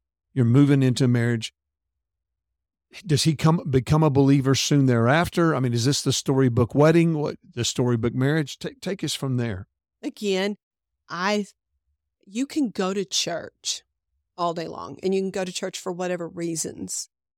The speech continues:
Speaker 2: And that was what would happen for the first eleven years of our marriage. It got to the point that I knew some things were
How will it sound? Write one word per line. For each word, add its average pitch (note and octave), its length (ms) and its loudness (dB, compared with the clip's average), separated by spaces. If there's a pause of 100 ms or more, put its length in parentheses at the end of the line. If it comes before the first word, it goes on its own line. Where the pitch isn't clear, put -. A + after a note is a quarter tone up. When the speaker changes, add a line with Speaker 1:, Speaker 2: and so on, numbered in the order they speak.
(600)
Speaker 2:
And F3+ 560 -2 (300)
that F3 220 -4
was F#3 340 -6
what F#3 240 -8
would F3+ 140 -6
happen E3 420 -8
for E3 300 -6 (220)
the - 80 -20 (160)
first A#3+ 500 -4 (160)
eleven F3 360 -6
years E3+ 440 -8 (120)
of E3+ 140 -12
our D#3+ 80 -8
marriage. - 500 -8 (480)
It F#3+ 160 -10
got G3+ 260 -2 (100)
to G#3+ 120 -8
the G3 80 -8
point F3+ 640 -8
that F#3+ 140 -6
I F#3+ 80 -6
knew A#3+ 360 -2
some - 340 -6
things G#3+ 460 -4
were F#3+ 320 -8